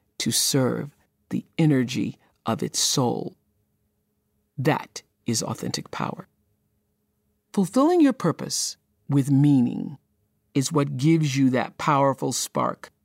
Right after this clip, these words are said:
of energy unique to only you. The result is an electrifying current of clarity rising from the deepest part of yourself. By tapping into that source, you will no longer feel like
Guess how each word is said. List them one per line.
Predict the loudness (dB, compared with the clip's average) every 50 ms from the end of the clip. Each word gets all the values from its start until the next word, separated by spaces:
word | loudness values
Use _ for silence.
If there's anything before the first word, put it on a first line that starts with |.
| _ _ _ _ _ _ _
of | -8 -8 -4 0
energy | 2 2 2 2 2 0 -2 -4 -6 -6 -8 _ _ _ _ -2
unique | 0 2 4 6 6 4 4 2 0 -6 _ _ -10
to | -6 -6 -4
only | 0 2 2 4 4 2
you. | 2 0 0 0 0 0 -2 -8 -14 _ _ _ _ _ _ _ _ _ _ _ _ _ _ _ -2
The | 2
result | 2 4 4 4 4 2 2 2 2
is | 2 4 2 2 0 -6 -12 -20 -20 _ _ _ 0
an | 0 2
electrifying | 2 2 0 0 -2 -2 -2 -2 -2 -2 0 0 2 2 4 2
current | 2 0 0 0 0 0 0 -2 -4 -6 -6
of | -6 -4 -4 -6
clarity | -8 -4 0 0 0 0 0 -2 -4 -4 -6 -8 -10 -12 _ _ _ _ _ _ _ _ _ _ _ _ _
rising | -4 0 2 2 2 2 2 2 2 2 0 0
from | 2 2 2 2
the | 2 2
deepest | 0 0 0 0 0 -4 -4 -2
part | -2 -2 0 0
of | 0 -2
yourself. | -2 -2 -2 -2 -4 -4 -6 -10 -14 -20 _ _ _ _ _ _ _ _ _ _ _ _ _ _ _ _ _ _
By | -2 -2 -2
tapping | -2 -2 0 0 2 2 4 6 6 6
into | 6 6 4 2 0
that | 0 -2 -2 -4
source, | -6 -4 -2 -2 -2 -4 -4 -4 -2
you | 0 2
will | 4 4 4
no | 4 4 4 2
longer | 2 0 2 2 2 2 2 2 0 -2
feel | -2 0 0 0 2 0
like | 0 0 -2 -4 -6